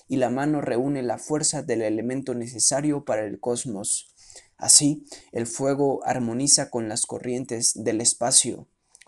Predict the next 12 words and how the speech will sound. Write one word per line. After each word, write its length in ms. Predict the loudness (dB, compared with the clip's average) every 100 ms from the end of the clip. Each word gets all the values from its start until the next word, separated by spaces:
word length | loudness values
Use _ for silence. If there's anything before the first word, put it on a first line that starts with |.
| -12 -2
Por 180 | -2
lo 160 | -2 -6
tanto, 440 | -4 -4 -2 0
el 100 | 0
espíritu 580 | -2 -6 -2 -2 -2 -6
que 100 | -4
se 160 | -4 -4
fusiona 640 | -6 -4 -2 -2 -4 -6
con 140 | -6 -6
la 100 | -6
razón 380 | -8 -8 -8
cósmica 640 | -4 -4 -2 -4 -4 -6